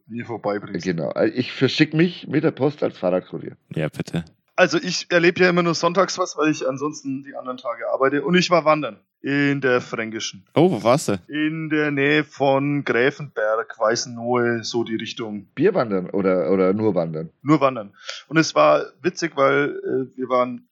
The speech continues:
Speaker 1: keine Ahnung, eh nicht lang halt, so sieben, acht Kilometer. Aber, ähm, von der Freundin war der Dreijährige dabei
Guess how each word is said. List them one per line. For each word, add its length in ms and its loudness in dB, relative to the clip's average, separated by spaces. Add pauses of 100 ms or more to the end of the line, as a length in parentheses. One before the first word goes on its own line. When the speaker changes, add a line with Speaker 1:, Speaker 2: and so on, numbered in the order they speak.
(880)
Speaker 1:
keine 240 -16
Ahnung, 180 -10
eh 100 -4
nicht 180 2
lang 260 2
halt, 260 -2
so 140 0
sieben, 320 -6
acht 180 -2
Kilometer. 580 2 (600)
Aber, 720 2
ähm, 560 -8 (180)
von 200 -4
der 100 -2
Freundin 420 -2
war 140 2
der 360 2
Dreijährige 760 -2
dabei 560 -6